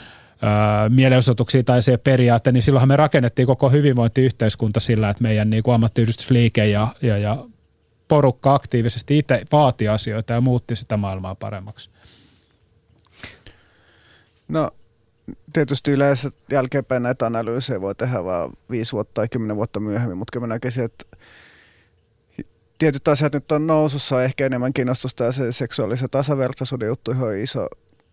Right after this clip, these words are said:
Speaker 2: kiinnostus feministisiin asioihin, anarkistiliike on myös selvästi nousussa. Sitten ehkä, ehkä,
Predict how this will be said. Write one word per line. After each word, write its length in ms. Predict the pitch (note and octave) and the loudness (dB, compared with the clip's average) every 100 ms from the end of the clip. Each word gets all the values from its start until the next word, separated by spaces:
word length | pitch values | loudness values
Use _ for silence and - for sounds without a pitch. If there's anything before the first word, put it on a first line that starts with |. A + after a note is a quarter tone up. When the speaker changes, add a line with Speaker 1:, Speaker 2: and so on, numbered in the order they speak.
| - | -10
Speaker 2:
kiinnostus 460 | C3+ A#2 B2 A#2 - | -6 -6 -6 -6 -4
feministisiin 720 | C3 C3 B2+ - B2+ B2+ A2+ | -2 -2 -4 -6 -6 -4 -4
asioihin, 360 | B2+ A#2 B2+ | -2 -2 -2
anarkistiliike 1040 | B2 A#2 - A#2 A#2 A#2+ F#2 F2+ G#2 A2 A2 | -2 -4 -6 -8 -8 -8 -8 -8 -8 -6 -8
on 100 | G2+ | -6
myös 400 | F#2 G2+ - - _ _ _ - | -8 -8 -10 -14 _ _ _ -6
selvästi 460 | D#3 C3 B2+ C#3 | -4 -2 -4 -4
nousussa. 680 | B2+ B2 A2 - B2 - A2+ - - _ | -2 0 0 -4 -6 -6 -6 -8 -20 _
Sitten 420 | - A#2+ - F#2+ F#2+ | -18 -16 -8 -6 -6
ehkä, 260 | B2 G2 - - _ _ _ _ _ _ _ _ _ _ _ - | -6 -8 -10 -16 _ _ _ _ _ _ _ _ _ _ _ -6
ehkä, 340 | B2 A#2+ A#2 | -4 -2 -4